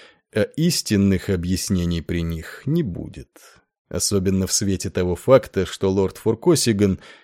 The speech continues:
офицер имперской С Б Барояра. С бароярской точки зрения это выглядит, ну, выглядит очень странно». Майлз вздохнул. К нему опять возвращалась головная боль. «Я знаю.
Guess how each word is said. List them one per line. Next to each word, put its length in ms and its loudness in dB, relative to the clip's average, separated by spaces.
офицер 600 4
имперской 720 4
С 220 2
Б 200 4
Барояра. 680 0
С 160 -4
бароярской 640 2
точки 340 2
зрения 440 6
это 180 2
выглядит, 680 2
ну, 280 2
выглядит 640 0
очень 400 -2
странно». 760 -6
Майлз 400 0
вздохнул. 640 -4
К 80 -8
нему 280 4
опять 340 0
возвращалась 680 0
головная 500 -2
боль. 320 -12
«Я 240 0
знаю. 500 -2